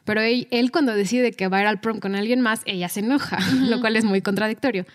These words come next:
Speaker 1: Entonces ella se enoja, pero bueno, así somos las mujeres luego, como
Speaker 2: Sí.
Speaker 1: que nos enojamos por cosas así.
Speaker 2: Incongruentes.
Speaker 1: <laughs> Incongruentes, pasa, o sea, es parte de,
Speaker 2: <laughs>
Speaker 1: digamos, queramos o no, y son estereotipos, sí pasa, no lo voy a negar. Entonces se enoja con él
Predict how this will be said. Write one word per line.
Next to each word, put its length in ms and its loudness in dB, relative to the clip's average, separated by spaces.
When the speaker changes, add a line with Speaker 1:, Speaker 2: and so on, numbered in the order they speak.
Speaker 1:
Entonces 320 -2
ella 220 2
se 120 0
enoja, 420 2
pero 140 2
bueno, 300 -2
así 200 -4
somos 220 -2
las 120 -2
mujeres 320 -4
luego, 280 -6
como 160 -10
Speaker 2:
Sí. 100 -8
Speaker 1:
que 160 -6
nos 160 -8
enojamos 400 -6
por 140 -6
cosas 300 -4
así. 200 -4
Speaker 2:
Incongruentes. 600 0
Speaker 1:
<laughs> 260 -6
Incongruentes, 600 -4
pasa, 320 0
o 40 -2
sea, 200 2
es 100 0
parte 260 0
de, 320 -2
Speaker 2:
<laughs> 200 -8
Speaker 1:
digamos, 360 2
queramos 380 0
o 60 0
no, 220 2
y 120 0
son 160 -4
estereotipos, 600 -2
sí 100 2
pasa, 380 -4
no 200 0
lo 100 2
voy 120 2
a 60 2
negar. 420 -2
Entonces 340 -4
se 60 -2
enoja 320 -2
con 180 -2
él 260 0